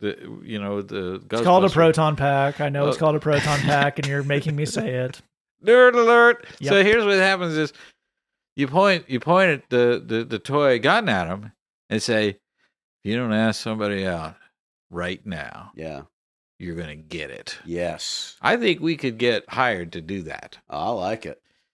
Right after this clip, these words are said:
Speaker 1: You know, and it'll solve the problem.
Speaker 3: Absolutely.
Speaker 2: Sure. We, we, through coarse threatening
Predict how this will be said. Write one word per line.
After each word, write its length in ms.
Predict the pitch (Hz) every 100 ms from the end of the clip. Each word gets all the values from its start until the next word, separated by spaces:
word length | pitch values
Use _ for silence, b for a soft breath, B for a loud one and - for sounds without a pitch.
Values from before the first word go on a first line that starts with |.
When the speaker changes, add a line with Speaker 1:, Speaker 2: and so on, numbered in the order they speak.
| _ _ _ -
Speaker 1:
You 100 | 190
know, 140 | 165 139
and 160 | 160 165
it'll 320 | 175 160 151
solve 380 | - 220 254 170
the 80 | 101
problem. 560 | 143 160 - 82 85
Speaker 3:
Absolutely. 500 | - 123 - 113 113
Speaker 2:
Sure. 300 | 180 220 127 - _ _ _ _ _ _ _
We, 340 | 135 151 165 185
we, 480 | 147 143 165 175 175 - 220
through 580 | - 156 151 147 135 120 _ _ _ _ _
coarse 420 | - 190 214 -
threatening 800 | - - 185 180 175 170 190 226